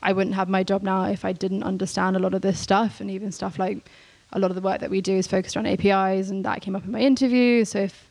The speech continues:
you know, I'm still kind of talking the jargon and having those conversations every day, and similarly to Jack again, I'm talking to developers every day, and I think they really appreciate the fact that, um, you know, I understand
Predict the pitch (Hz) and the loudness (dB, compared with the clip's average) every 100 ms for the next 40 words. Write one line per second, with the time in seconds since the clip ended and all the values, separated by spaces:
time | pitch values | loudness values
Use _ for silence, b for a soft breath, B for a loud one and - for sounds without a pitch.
0 | - 208 190 208 185 - - - 196 185 | -10 -4 -2 -2 -6 -12 -8 -2 -2 -2
1 | 196 190 - - 190 190 196 196 190 190 | -8 -10 -12 -4 -2 -2 -2 0 4 4
2 | 190 196 190 196 208 - - 202 202 196 | 4 0 -2 -4 -6 -6 -4 -2 -2 -4
3 | 190 196 190 185 190 190 196 196 196 196 | -2 -2 -2 -2 -2 -2 0 2 2 2
4 | 196 196 190 190 190 - 214 175 196 202 | 2 0 0 -2 -2 -2 -2 -2 -4 0
5 | 190 196 - B B B 190 196 190 185 | 2 0 -2 B B B 2 4 2 0
6 | 185 196 247 233 220 220 220 214 208 202 | 0 2 2 2 2 2 2 2 2 0
7 | 196 208 190 190 190 185 202 196 - - | -2 -4 -4 -2 -2 -4 -2 -2 -2 -4
8 | 185 196 - 202 196 - B B B B | -4 -4 -2 0 -2 -4 B B B B
9 | B B 180 180 175 - 208 196 208 208 | B B 0 0 -2 -2 0 0 0 0
10 | 196 - 196 190 190 196 180 - | -2 0 0 0 -2 -4 -8 -14